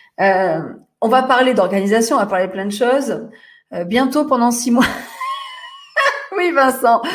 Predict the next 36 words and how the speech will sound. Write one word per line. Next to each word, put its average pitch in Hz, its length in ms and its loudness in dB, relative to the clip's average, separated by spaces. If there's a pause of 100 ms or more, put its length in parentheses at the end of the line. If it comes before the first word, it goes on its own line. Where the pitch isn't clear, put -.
(400)
c'est 277 220 2
vrai. 247 280 6
<laughs> 349 2000 -8
À 220 140 2
partir 302 320 -4
d'octobre, 269 600 0
Vincent 240 540 -2
revient 226 380 0
sur 220 180 -6
les 208 100 -2
réseaux 208 340 0
parce 202 240 -6
qu'il 214 200 -6
aura 202 200 0
le 202 120 -8
temps 190 180 -6
pendant 190 280 -10
six 220 220 -10
mois. 190 220 -6 (400)
<laughs> 320 460 -8
Je 196 100 -6
ne 208 60 2
vais 208 80 4
pas 220 120 4
dire 226 160 4
pourquoi, 208 500 0
je 208 120 -6
me 196 180 -4
tais, 226 240 -4 (400)
mais 214 100 -2
en 208 120 2
tout 208 160 -10
cas, 220 320 2 (680)
<laughs> - 800 -2
c'est 311 240 -2
vrai. - 440 -10